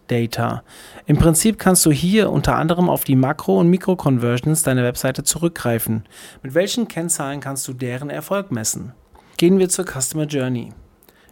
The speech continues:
In welchen Stufen kannst du die Reise deiner Zielgruppe bis zum Kaufabschluss unterteilen? Wie kannst du messen, auf welcher Stufe sich ein potenzieller Kunde befindet? Wie willst du den Erfolg jeder Stufe messen?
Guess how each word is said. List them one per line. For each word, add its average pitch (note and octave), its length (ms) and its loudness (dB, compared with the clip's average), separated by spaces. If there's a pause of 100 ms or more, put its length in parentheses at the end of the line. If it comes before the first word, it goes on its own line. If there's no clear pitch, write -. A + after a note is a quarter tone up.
In C#3+ 120 2
welchen G#3 300 4
Stufen F3 480 2
kannst D#3 280 0
du D3 40 2
die C3+ 140 0
Reise D3 400 2
deiner C#3+ 260 4
Zielgruppe F3 720 0 (720)
bis - 180 4
zum F3 140 4
Kaufabschluss D#3 540 0
unterteilen? C#3+ 760 0 (180)
Wie F#3 120 -2
kannst F#3 320 2
du D#3 40 6
messen, D#3 380 4
auf D3 160 2
welcher F3 240 2
Stufe E3+ 340 2
sich D3 200 0
ein C3+ 100 2
potenzieller C#3+ 500 0
Kunde C#3+ 280 2
befindet? D3 540 4 (380)
Wie F#3+ 140 4
willst G#3+ 240 4
du F#3+ 60 6
den E3+ 160 4
Erfolg D3 600 2
jeder D#3 220 4
Stufe D3+ 320 0
messen? D3+ 460 4